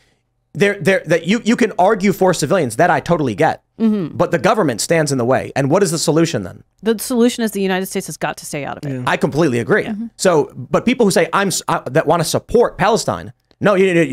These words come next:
Speaker 1: you, there, there's no way to support one
Speaker 2: Get
Speaker 1: and, and not the other.
Speaker 2: creative.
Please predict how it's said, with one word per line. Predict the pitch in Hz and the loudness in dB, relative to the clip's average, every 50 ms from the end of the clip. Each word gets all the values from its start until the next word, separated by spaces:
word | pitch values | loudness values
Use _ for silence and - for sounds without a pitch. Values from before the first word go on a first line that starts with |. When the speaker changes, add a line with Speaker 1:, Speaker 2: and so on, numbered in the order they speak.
| 139 | -2
Speaker 1:
you, | 117 123 131 | -4 -4 -2
there, | 131 170 165 170 180 170 | 0 0 2 2 0 2
there's | - 185 180 127 156 | 2 0 0 2 2
no | 214 247 | 2 2
way | 233 220 190 | 2 2 0
to | 175 | 0
support | 135 147 - 170 156 135 | 0 0 0 0 0 2
one | 131 139 139 127 131 123 _ _ _ - | 2 0 0 0 -2 -6 _ _ _ -4
Speaker 2:
Get | 226 247 | -4 -4
Speaker 1:
and, | 269 254 262 | -2 0 0
and | 262 262 | 0 2
not | 254 262 | 2 2
the | 262 | 2
other. | 240 - | 2 2
Speaker 2:
creative. | - 190 - - - | 0 -2 -6 -12 -20